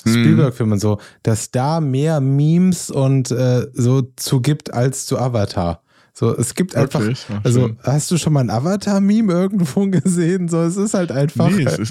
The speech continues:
Speaker 1: ist, ist ein guter Punkt. Gar nicht. Vielleicht sollten wir das mal machen.
Speaker 2: <laughs>
Speaker 1: Gucken wir, ob wir
Speaker 2: Ich weiß nicht, es ist halt einfach so,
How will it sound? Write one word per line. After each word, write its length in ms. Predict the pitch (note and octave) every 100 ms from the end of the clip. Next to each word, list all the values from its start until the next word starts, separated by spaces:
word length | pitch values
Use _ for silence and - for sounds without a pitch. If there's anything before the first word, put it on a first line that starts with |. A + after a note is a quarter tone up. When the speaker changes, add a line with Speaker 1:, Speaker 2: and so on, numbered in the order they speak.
| -
Speaker 1:
ist, 120 | B2
ist 200 | - A#2+
ein 80 | B2+
guter 300 | C3+ C3 A#2+
Punkt. 580 | - F#3 A3+ A2+ - _ _ _ _ _ _ - A#2 A2 -
Gar 220 | G2 G#3
nicht. 320 | C#3 F#2+ - -
Vielleicht 240 | G#2+ A2
sollten 200 | - D3
wir 40 | C3
das 120 | A2
mal 80 | A2+
machen. 400 | D3 - G2 -
Speaker 2:
<laughs> 720 | - - - - - - D#3
Speaker 1:
Gucken 160 | C3 C#3
wir, 80 | A2
ob 120 | G#2+
wir 320 | G#2+ G#2+ -
Speaker 2:
Ich 100 | G#3
weiß 280 | D3 F3 -
nicht, 180 | E3 C3+
es 80 | F#3
ist 140 | E3
halt 120 | F#3+
einfach 300 | D#3 E3 F3
so, 220 | - F3+